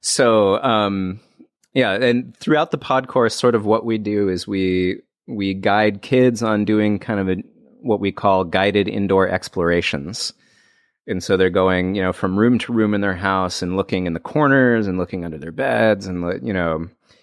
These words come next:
sort of developing hypotheses about where in this room would I find something living if I, if it was here, what makes a good, a good, uh, habitat for an indoor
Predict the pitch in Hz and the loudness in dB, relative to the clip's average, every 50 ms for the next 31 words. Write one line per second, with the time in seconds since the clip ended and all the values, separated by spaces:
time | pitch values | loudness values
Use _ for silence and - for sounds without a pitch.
0 | _ _ _ - - 101 92 92 87 82 82 92 104 95 104 104 101 95 - 101 | _ _ _ -2 0 2 4 4 2 2 0 -2 0 2 2 2 2 2 0 -2
1 | 90 85 - 98 85 - - 131 127 - - 123 - - 113 107 107 101 92 - | -4 -2 -4 -6 -6 -2 -2 -2 -2 -2 -4 -6 -6 -4 -4 -4 -2 -4 -4 -6
2 | 92 85 90 85 85 82 82 85 - - 107 92 104 113 113 107 107 104 98 92 | -2 0 0 2 2 2 0 -2 -6 -6 -2 0 2 4 4 4 4 2 0 -2
3 | - - - 104 104 104 98 98 98 90 92 87 87 85 - - 107 104 104 101 | -4 -4 -2 -2 0 0 0 0 0 0 0 0 0 0 -2 -2 -2 -2 -2 -4
4 | - - 110 92 - 95 87 87 87 107 110 113 117 113 117 113 92 - - 90 | -4 -4 -6 -6 -4 -4 -4 -2 0 0 2 2 2 0 0 -2 -4 -4 -2 -2
5 | 82 82 76 - _ _ _ _ _ _ _ _ - 123 98 95 92 - 90 95 | -2 -2 -4 -6 _ _ _ _ _ _ _ _ -10 -8 -6 -4 -6 -2 0 2
6 | 104 110 104 - - 127 113 113 117 117 104 90 87 - - 95 92 90 - - | 2 2 0 -2 -2 -2 0 0 0 0 -2 -2 -4 -4 -2 -4 -4 -4 -2 -4
7 | 95 80 98 95 95 92 90 87 92 - _ _ _ _ _ _ _ _ _ _ | -4 0 2 2 4 4 2 2 0 -2 _ _ _ _ _ _ _ _ _ _
8 | _ _ _ _ _ _ - 123 104 95 117 113 113 104 110 113 110 101 101 101 | _ _ _ _ _ _ -4 -4 0 2 4 4 4 4 4 2 2 2 2 2
9 | 101 95 90 - 120 117 123 127 123 - 139 120 123 135 - - - - 110 107 | 2 0 0 0 -2 0 0 0 0 0 0 2 2 0 -2 -2 0 2 2 2
10 | 107 98 110 107 104 104 104 101 101 101 101 101 98 95 107 | 2 2 0 -2 -2 0 2 2 4 4 4 2 2 0 -2